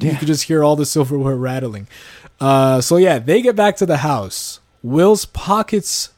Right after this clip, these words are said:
Speaker 1: full of spoons, knives, and forks. Carlton felt like a big-time villain. Meanwhile, Will thinks this is, like, one of the most pathetic heists of all time. I found that really funny.
Speaker 2: Yeah.
Speaker 1: Uh, Vivian walks in all happy, saying she got her silverware back.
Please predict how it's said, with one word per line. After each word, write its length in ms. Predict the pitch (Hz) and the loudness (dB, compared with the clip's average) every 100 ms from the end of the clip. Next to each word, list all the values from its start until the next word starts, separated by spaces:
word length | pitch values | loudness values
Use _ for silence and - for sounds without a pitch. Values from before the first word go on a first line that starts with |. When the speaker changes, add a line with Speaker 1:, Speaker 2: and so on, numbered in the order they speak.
| _ | _
Speaker 1:
full 380 | - - 262 285 | -14 0 2 2
of 60 | |
spoons, 420 | - - 220 208 165 | 0 2 2 2 0
knives, 260 | 170 160 | 0 0
and 100 | 143 | -2
forks. 480 | 127 113 92 - - _ - - - - - | -6 -8 -10 -12 -18 _ -20 -20 -20 -20 -6
Carlton 420 | 190 240 233 214 | 2 2 2 -2
felt 320 | - 185 180 | 0 0 0
like 120 | 165 | -2
a 40 | 143 | -4
big-time 680 | 117 - 175 170 180 170 151 | -4 2 2 4 2 2 2
villain. 520 | 143 160 185 190 190 - - | 4 4 4 0 -4 -10 -8
Meanwhile, 400 | 143 165 170 160 | -2 2 4 4
Will 180 | 139 160 | 4 4
thinks 240 | 156 160 165 | 2 0 0
this 100 | 151 | 0
is, 100 | 147 | 0
like, 140 | 135 | 0
one 140 | 139 | 0
of 40 | 147 | 0
the 40 | |
most 160 | 143 139 | 0 -2
pathetic 400 | - - 139 131 | -4 -2 -2 -2
heists 400 | - 127 135 - | -4 -2 -2 -2
of 100 | 120 | -4
all 200 | 113 120 | -4 -4
time. 380 | - 123 135 139 | -4 -6 -6 -8
I 40 | |
found 220 | 117 139 135 | -6 -2 -2
that 140 | 117 | -2
really 260 | 120 127 113 | -4 -4 -6
funny. 140 | 107 | -4
Speaker 2:
Yeah. 200 | 98 127 - - - - - _ _ - | -2 -4 -8 -16 -20 -20 -20 _ _ -6
Speaker 1:
Uh, 200 | 131 127 | -2 0
Vivian 340 | 156 175 180 | 0 2 2
walks 320 | 170 165 - | 2 2 0
in 120 | 165 156 | -2 0
all 140 | 147 | -2
happy, 440 | 127 165 185 202 185 | -2 -2 -2 -2 -4
saying 240 | 185 170 | -2 -2
she 120 | - | -2
got 180 | 147 165 | -2 -2
her 100 | 170 | -2
silverware 540 | - 170 170 135 107 98 | -2 -2 -2 -4 -6 -8
back. 380 | 92 87 - | -10 -12 -16